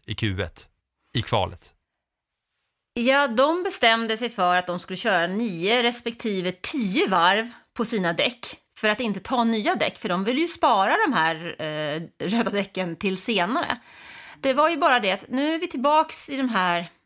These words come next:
Speaker 2: tankarna kring det här racet där jag sa att man släppte på vanlig trafik.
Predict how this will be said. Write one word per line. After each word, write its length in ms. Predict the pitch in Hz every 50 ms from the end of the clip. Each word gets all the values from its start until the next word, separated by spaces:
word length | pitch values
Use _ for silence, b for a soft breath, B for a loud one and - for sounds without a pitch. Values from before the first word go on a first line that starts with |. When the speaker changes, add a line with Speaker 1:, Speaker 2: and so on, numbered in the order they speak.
| _ _
Speaker 2:
tankarna 540 | - 240 220 180 175 170 - 190 175 175 180
kring 380 | 180 - - 220 226 220 220 208
det 80 | 196
här 180 | 180 190 180 180
racet 460 | 214 254 269 254 247 - 202 - -
där 100 | - 175
jag 100 | 185 208
sa 540 | - - - 202 180 170 170 170 175 175 b b b b b b b b b b _ _
att 160 | - 196 - -
man 100 | 185 190
släppte 340 | - - 196 202 - -
på 400 | 208 - - 202 185 180 185 180 180 - _ _ _ _ -
vanlig 560 | 202 247 233 190 175 180 226 262 320 262 -
trafik. 560 | - 269 262 247 330 - - _ _ - -